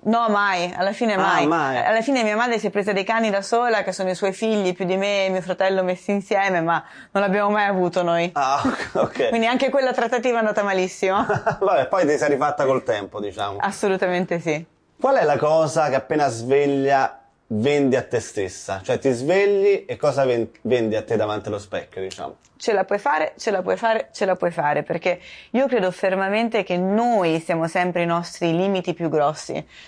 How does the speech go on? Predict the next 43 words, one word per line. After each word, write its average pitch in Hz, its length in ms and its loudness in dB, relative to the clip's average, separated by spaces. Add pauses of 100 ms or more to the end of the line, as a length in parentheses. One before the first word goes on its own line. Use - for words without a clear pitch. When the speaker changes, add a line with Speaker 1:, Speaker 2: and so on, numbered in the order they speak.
Speaker 1:
Cioè, 185 140 0
noi 220 160 2
non 220 140 2
facciamo 226 320 -2
le 226 100 0
cose, 247 260 0
a, 147 120 -4
a 156 100 -2
volte 156 300 0
le 151 80 0
cose 160 240 -2
non 156 100 -4
si - 140 -12
possono 160 340 -4
fare, 143 320 0 (380)
ma 190 160 2
il 202 100 -2
più 214 200 -2
grande 254 340 2
nemico 220 280 0
di 185 120 0
noi 190 140 -2
stessi 254 440 -2
siamo 202 240 0
proprio 196 220 -2
noi 175 140 0
stessi. 160 440 -6
Quindi 185 380 -2 (220)
io 285 140 0
mi 240 120 0
sono 196 180 -4
sempre 220 320 -2
venduta 233 320 0
il 196 60 0
fatto 190 240 -2
che 190 100 0
quello 240 220 2
che 220 80 2
voglio 202 240 0
fare - 320 -2
lo 196 100 0
posso 190 320 -2
fare, 165 460 0